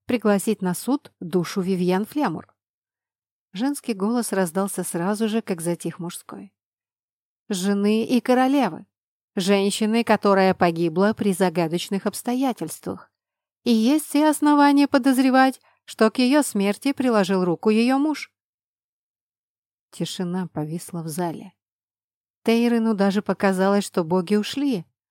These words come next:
что они не стали слушать безумцев, которые называли себя храмовниками и магами круга. Он даже усмехнулся этой мысли.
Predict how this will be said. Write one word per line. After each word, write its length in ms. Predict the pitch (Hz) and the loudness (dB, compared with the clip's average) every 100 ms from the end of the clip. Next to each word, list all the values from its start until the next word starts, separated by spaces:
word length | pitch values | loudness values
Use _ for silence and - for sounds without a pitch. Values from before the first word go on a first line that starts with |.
| _ _ _ | _ _ _
что 240 | - 311 | -6 -2
они 200 | 277 262 | 2 2
не 120 | 208 | 0
стали 340 | 196 254 233 208 | -2 -2 -2 -2
слушать 360 | - 208 214 | -4 -4 -4
безумцев, 800 | 175 196 175 220 247 - 208 - _ _ | -2 -2 -2 -2 -2 -2 -6 -6 _ _
которые 380 | - 220 277 254 | -12 -2 0 2
называли 540 | 214 190 190 202 196 | 0 0 0 2 0
себя 320 | 190 196 175 | 0 -2 -2
храмовниками 920 | 175 180 160 165 202 208 214 - 226 233 | -4 -4 -6 -2 -2 -2 -4 -2 -2 -4
и 180 | - 214 | -4 -4
магами 500 | 180 160 160 175 185 | -4 -4 -6 -6 -6
круга. 460 | 226 233 170 - _ _ _ _ _ _ _ _ _ _ - | -4 -4 -6 -14 _ _ _ _ _ _ _ _ _ _ -6
Он 220 | 233 214 | -4 0
даже 240 | 190 185 | 0 0
усмехнулся 680 | 180 - 180 190 185 180 - | -4 -4 -6 -4 -4 -4 -6
этой 220 | 160 175 | -6 -6
мысли. 360 | 170 165 - | -6 -8 -12